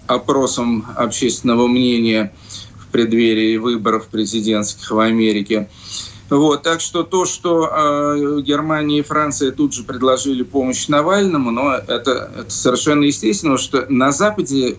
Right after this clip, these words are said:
Навальный — это вообще большая фигура, это крупная фигура. Все его знают, все его признают как реального лидера российской оппозиции. К тому же парень, он такой видный, харизматичный, отношение к нему очень уважительное.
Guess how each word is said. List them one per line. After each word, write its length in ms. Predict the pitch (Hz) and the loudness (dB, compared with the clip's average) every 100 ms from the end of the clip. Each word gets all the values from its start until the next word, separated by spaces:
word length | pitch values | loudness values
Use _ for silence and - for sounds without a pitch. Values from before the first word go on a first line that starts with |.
| - - | -10 -8
Навальный — 560 | 113 120 143 185 175 160 | -2 2 2 2 2 0
это 120 | 135 | 0
вообще 220 | 131 131 | -2 -2
большая 540 | 135 131 151 202 165 107 | 0 0 0 0 0 -2
фигура, 420 | 131 131 185 135 | -4 0 2 2
это 160 | 104 | 0
крупная 440 | 104 151 190 160 113 | -4 -6 -4 -2 -2
фигура. 520 | - 104 139 165 147 - - - - - | -4 -4 0 0 0 -6 -12 -12 -14 -8
Все 240 | - 185 | 0 2
его 180 | 175 123 | 2 -2
знают, 440 | 110 127 139 139 | -2 0 0 -2
все 220 | 127 - 170 | -6 -2 0
его 160 | 160 | 0
признают 560 | 110 120 104 120 143 139 | -2 -6 -2 -2 -2 -2
как 220 | 117 110 | -4 0
реального 520 | 127 139 160 160 123 | 0 2 2 0 0
лидера 460 | 113 139 135 117 107 | 0 0 0 -2 -2
российской 640 | 110 110 147 143 - 110 | -2 -2 -4 -4 -2 -2
оппозиции. 800 | 101 107 107 143 143 131 120 95 - - - - - - | 0 0 0 -4 -8 -4 -4 -4 -10 -20 -18 -18 -18 -12
К 40 | - | 0
тому 220 | 127 135 | 4 4
же 120 | 127 | 2
парень, 380 | - 170 156 127 | 2 2 4 2
он 100 | 113 | 2
такой 320 | 110 104 117 | 0 0 0
видный, 380 | 120 165 143 123 | 2 0 0 -2
харизматичный, 1200 | - 117 110 117 117 117 156 143 - 131 120 110 | 0 -2 0 0 0 0 -2 -2 -2 0 2 2
отношение 580 | 107 123 127 - 151 120 | 0 0 -2 0 0 -2
к 60 | 107 | 0
нему 220 | 113 127 | 2 2
очень 260 | 147 - | 0 -2
уважительное. 800 | 135 117 110 110 107 110 104 101 | 2 2 2 0 -2 0 0 -2